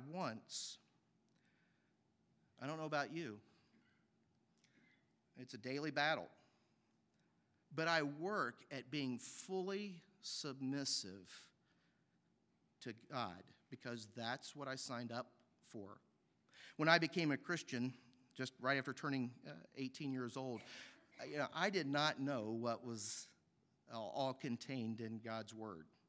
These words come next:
I knew it was his word. I knew that God made me and that God loves me. I, I knew I was not perfect. I knew that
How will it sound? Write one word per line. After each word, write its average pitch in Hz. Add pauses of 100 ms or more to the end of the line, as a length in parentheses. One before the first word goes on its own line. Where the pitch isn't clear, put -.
(360)
I 180
knew 175
it 247
was 185
his 147
word. 123 (640)
I 202
knew 214
that 196
God 196
made 165
me 156
and 180
that 151
God 165
loves 156
me. 151 (160)
I, 175
I 180
knew 185
I 202
was 170
not 180
perfect. 196
I 165
knew 202 (100)
that 180